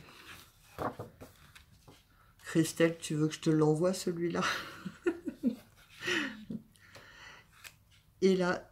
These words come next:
c'est aimanté et ça se referme. Et c'est la dernière page de cet album.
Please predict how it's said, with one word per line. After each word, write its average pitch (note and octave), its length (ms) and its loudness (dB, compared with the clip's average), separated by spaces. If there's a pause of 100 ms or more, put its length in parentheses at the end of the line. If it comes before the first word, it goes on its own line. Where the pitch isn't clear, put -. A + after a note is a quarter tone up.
(240)
c'est F3+ 300 4
aimanté D#3 840 2
et D#3+ 80 4
ça D#3 220 0
se D3+ 120 -6
referme. C#3 480 0 (140)
Et D#3+ 100 4
c'est D#3+ 220 0
la C#3 160 4
dernière C3+ 400 2
page C3 420 -2 (760)
de F3+ 180 4
cet F#3+ 320 2
album. A#2 320 4